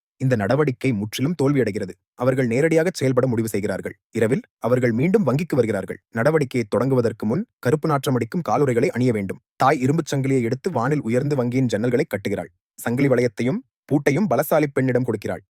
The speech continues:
அவள் லேசாக இழுத்தாலே ஜன்னல் உடனடியாக கழன்றுவிடும். அடுத்து ஒரு சரக்கு வண்டியை உருட்டி வந்து சாலையை மறிக்கிறார்கள். இதையெல்லாம் செய்த பிறகு அப்பா மின்னல் வேகத்தில் வங்கிக்குள் செல்கிறார். பின்னர் தாய் பலசாலி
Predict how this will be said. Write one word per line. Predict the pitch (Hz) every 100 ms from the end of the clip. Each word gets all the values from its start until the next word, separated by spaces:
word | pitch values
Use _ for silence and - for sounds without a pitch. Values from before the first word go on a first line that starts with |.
| _
அவள் | - 107
லேசாக | 101 139 160 160
இழுத்தாலே | 131 - 120 147
ஜன்னல் | 120 117 135
உடனடியாக | 113 131 123 104 101
கழன்றுவிடும். | 120 127 110 95 - _ _ _ -
அடுத்து | 110 139 - 226 _ _ -
ஒரு | 123
சரக்கு | - 151 - 196
வண்டியை | 165 151
உருட்டி | 120 151 165
வந்து | 139 123 131
சாலையை | - 131 151 135
மறிக்கிறார்கள். | 104 104 101 90 82 _ _
இதையெல்லாம் | 131 151 160 220
செய்த | - 160 185
பிறகு | 139 120 269 _
அப்பா | - 156 208
மின்னல் | 151 202
வேகத்தில் | 170 156 143 214
வங்கிக்குள் | 135 151 165 147
செல்கிறார். | 127 110 101 - _ _
பின்னர் | 143 135 120
தாய் | 127 175
பலசாலி | 117 160 190